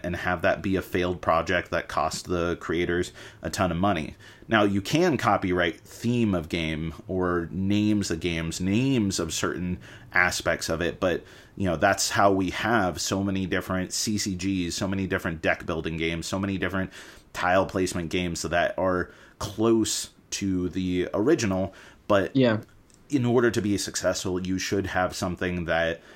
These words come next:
Speaker 1: changes up the formula and does something different. And it, it, it's one of those things where it's hard to describe what makes the difference between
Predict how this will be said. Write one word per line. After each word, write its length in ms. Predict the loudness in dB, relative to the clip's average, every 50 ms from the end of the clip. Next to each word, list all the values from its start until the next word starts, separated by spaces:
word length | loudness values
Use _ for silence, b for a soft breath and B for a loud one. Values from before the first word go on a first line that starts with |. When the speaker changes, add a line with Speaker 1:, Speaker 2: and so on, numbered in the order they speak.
| b b b b b b _ -8
Speaker 1:
changes 460 | -6 -4 -2 0 0 0 -2 -2 0
up 140 | -2 -2 -2
the 80 | -4 -6
formula 680 | -2 -2 -2 0 -2 -2 -2 -2 -2 -2 -4 -4 -6 -8 -8
and 560 | -4 -2 -2 0 0 0 0 -2 -2 -4 -6 -10 -12 -14 -16 -12 -12 -10 0
does 240 | 2 2 2 2 0
something 440 | 0 -2 -2 -2 0 -2 -2 -2 0
different. 580 | -2 -2 -2 -2 -4 -4 -4 -6 -6 -8 -12 -10 -6
And 380 | -4 -2 -2 0 -2 -2 -4 -6 b b b b b b b b _ -20 -20 -20 _ -20 _ -20 _ -6
it, 80 | 0 0 0 0 2 2
it, 240 | 2 2 2 2 0
it's 440 | -2 -2 0 0 -2 -4 -4 -6 -10 -14 -14
one 340 | -10 -8 -2 0 2 4 4 4
of 60 | 4
those 180 | 4 4 2 2
things 260 | 0 0 0 0 0
where 200 | 0 0 2 2
it's 160 | 0 -2 -4
hard 320 | 0 2 4 4 4 4 2
to 100 | 0 0
describe 640 | 0 0 0 0 2 4 4 6 6 4 2 0
what 220 | 0 -2 -2 0 0
makes 240 | -2 -2 -2 -2 -4
the 80 | -2
difference 420 | 0 0 0 0 -2 -4 -4 -4 -6
between 540 | -8 -8 -4 -2 -2 -2 0 -2 -2 -4